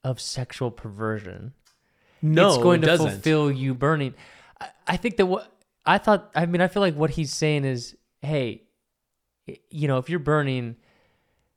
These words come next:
Speaker 1: get married." But if you pressed him and you said, "Okay, but what if the marriage is gonna be super unhealthy? We're gonna be dysfunctional, end up hating each other." He'd be like,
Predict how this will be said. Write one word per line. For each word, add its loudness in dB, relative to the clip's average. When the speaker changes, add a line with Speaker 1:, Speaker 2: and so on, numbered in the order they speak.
Speaker 1:
get 2
married." 2
But -2
if -2
you -4
pressed 0
him -2
and -6
you -4
said, -2
"Okay, 0
but -2
what 2
if -4
the -6
marriage 2
is -10
gonna -4
be -6
super -4
unhealthy? -4
We're -8
gonna -6
be -6
dysfunctional, -6
end -4
up -4
hating -4
each -10
other." -4
He'd -4
be 0
like, -2